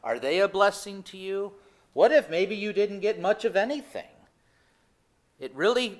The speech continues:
won-, we really wonder why so many today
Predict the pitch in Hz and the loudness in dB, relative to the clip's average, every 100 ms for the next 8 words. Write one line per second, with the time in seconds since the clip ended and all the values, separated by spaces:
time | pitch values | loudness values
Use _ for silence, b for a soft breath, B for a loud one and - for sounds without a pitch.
0 | 147 180 190 180 160 165 208 247 208 190 | -2 0 0 -2 -6 2 4 4 4 2
1 | 196 175 151 135 180 170 151 160 165 - | 4 2 0 4 4 6 4 0 -2 -14
2 | _ - 156 143 165 208 214 202 - 151 | _ -10 -8 -2 -2 -2 -4 -6 -2 0
3 | 143 | 2